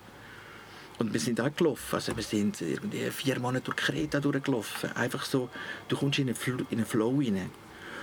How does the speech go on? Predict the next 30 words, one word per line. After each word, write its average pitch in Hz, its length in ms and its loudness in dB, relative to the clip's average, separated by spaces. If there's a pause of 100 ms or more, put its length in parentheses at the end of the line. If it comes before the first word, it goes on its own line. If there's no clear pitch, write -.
(100)
Und 113 180 2
das 139 240 2
hat 160 220 4
dann 127 180 2
so 110 160 4
zweieinhalb 113 840 4
Jahre 113 420 4 (540)
einfach - 240 0
mal, 123 320 2 (100)
das - 160 -4
ist - 180 -2
der - 160 2
erste 127 440 4
Spaziergang 113 640 2
gewesen, 101 260 0
den 98 100 2
wir - 120 -2
gemacht - 500 -4
haben. 95 220 -6 (580)
Dort 139 160 4
sind 156 220 4
wir 123 120 2
uns 123 140 0
auch 107 160 4
sehr 120 240 4
nahe 113 200 4
gekommen. - 340 -4 (320)
Und 98 200 2
ich - 140 2
habe 107 220 4